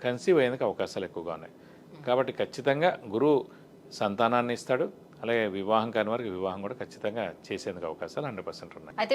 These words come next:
Speaker 2: బుధుడు మీనరాశిలో నీచ స్థితిలో ఉన్నాడు కాబట్టి కర్కాటక రాశిపై ఎలాంటి ప్రభావం ఉంటుంది?
Speaker 1: కర్కాటక రాశి మటుకు తృతీయ వ్యయాధిపతే బుధుడయ్యాడు కాబట్టి అతను నీచలో ఉన్నా కూడా ఎక్కువ ఇంపాక్ట్ ఏమి ఉండదు. ముఖ్యంగా వీళ్ళకున్న ఇంపాక్ట్ మటుకు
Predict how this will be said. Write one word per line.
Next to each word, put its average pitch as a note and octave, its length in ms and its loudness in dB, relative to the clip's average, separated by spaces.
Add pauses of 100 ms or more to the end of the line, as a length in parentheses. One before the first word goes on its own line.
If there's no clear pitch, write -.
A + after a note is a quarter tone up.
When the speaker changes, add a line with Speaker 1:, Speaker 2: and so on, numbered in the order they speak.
Speaker 2:
బుధుడు C4+ 300 0
మీనరాశిలో B3+ 540 2
నీచ A3+ 240 -8
స్థితిలో A#3 360 -6
ఉన్నాడు G#3 240 -6
కాబట్టి F#3+ 280 -4 (100)
కర్కాటక G#3+ 400 -4
రాశిపై G3+ 320 -6
ఎలాంటి F3+ 260 -4
ప్రభావం E3+ 340 -8
ఉంటుంది? - 260 -18 (180)
Speaker 1:
కర్కాటక E3 460 6
రాశి D#3 260 4
మటుకు C#3+ 220 2 (120)
తృతీయ A#2+ 380 6
వ్యయాధిపతే C3 560 10 (240)
బుధుడయ్యాడు A2 400 6
కాబట్టి G#2 280 2
అతను B2 240 -2
నీచలో A#2+ 300 2
ఉన్నా A2+ 200 0
కూడా C3 140 4 (340)
ఎక్కువ D3 260 2
ఇంపాక్ట్ A#2+ 360 2
ఏమి F#2 120 -2
ఉండదు. E2 180 -10 (640)
ముఖ్యంగా B2+ 380 2
వీళ్ళకున్న G#2+ 360 4 (120)
ఇంపాక్ట్ A#2 300 0 (100)
మటుకు G#2+ 280 -4